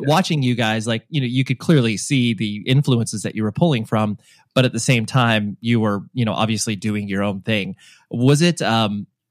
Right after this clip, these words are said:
you know, w-, was it kind of interesting for you guys, like, as you started to, you know, navigate the world and tour and stuff like that, to kinda live in that shadow of, like, no matter what, we're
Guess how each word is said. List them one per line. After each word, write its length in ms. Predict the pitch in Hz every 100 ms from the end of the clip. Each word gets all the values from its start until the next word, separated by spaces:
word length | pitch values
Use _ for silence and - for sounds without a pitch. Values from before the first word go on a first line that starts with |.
| _
you 140 | 131 139
know, 60 | 120
w-, 200 | 127 135
was 180 | 139 135
it 80 | 165
kind 180 | 160 143
of 120 | 95
interesting 480 | - 131 - - 131
for 140 | 123 123
you 180 | 113 113
guys, 300 | 110 113 110
like, 140 | 110
as 240 | - 117 107
you 100 | 110
started 340 | 107 110 101
to, 240 | - 110 101 - _ _ _ _ -
you 120 | 120
know, 180 | 101 87 -
navigate 480 | 113 120 123 117 110
the 80 |
world 320 | 107 113 113 104
and 140 | 101
tour 340 | 151 139 113
and 140 | 104 98
stuff 200 | 110 -
like 160 | 104
that, 240 | 107 104 - - - -
to 80 | 139
kinda 260 | 156 170
live 520 | 104 107 117 123 117 110
in 200 | - 117
that 240 | 113 107 107 -
shadow 480 | - 120 110 117 117
of, 160 | 101
like, 280 | 107 104 -
no 160 | 135 139
matter 280 | 160 160
what, 340 | 127 110 123 -
we're 280 | 120 123 117